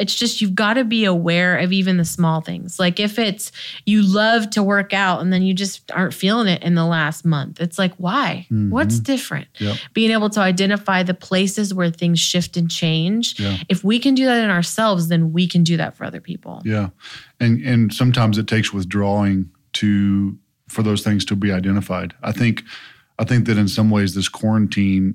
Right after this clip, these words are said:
Speaker 2: is helping people
Speaker 1: Mm-hmm.
Speaker 2: discover things that our pace has been such that we just kind of ignore and we roll with it.
Speaker 1: Yeah.
Speaker 2: "I'll be fine. I'll get over it." And then when we're forced through situations like the quarantine, um,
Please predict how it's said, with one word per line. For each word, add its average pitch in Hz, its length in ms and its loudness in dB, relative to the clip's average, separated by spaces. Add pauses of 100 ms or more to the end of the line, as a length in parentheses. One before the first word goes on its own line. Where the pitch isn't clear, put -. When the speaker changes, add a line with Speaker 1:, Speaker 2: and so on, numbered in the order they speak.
(160)
Speaker 2:
is 104 280 -2
helping 113 380 0
people 95 340 -2
Speaker 1:
Mm-hmm. 85 80 4
Speaker 2:
discover 123 840 2
things 98 460 0
that 95 280 -4 (500)
our 107 140 0
pace 123 400 0
has 104 140 0
been 104 200 2
such 104 440 -2
that 104 140 0
we 107 140 2
just 104 200 0
kind 107 180 0
of 95 80 -2
ignore 104 500 2
and 98 80 -2
we 95 80 2
roll 104 360 0
with 107 200 0
it. 151 40 2
Speaker 1:
Yeah. 143 160 0
Speaker 2:
"I'll 110 80 0
be 110 120 0
fine. 104 800 0
I'll 107 120 -6
get 101 160 -2
over 101 340 0
it." 101 80 -8 (720)
And 113 140 2
then 113 120 4
when 110 140 4
we're 98 100 0
forced 117 800 -2
through 110 140 2
situations 101 640 0
like 98 160 -2
the 90 80 -6
quarantine, 98 640 0 (320)
um, 92 540 -2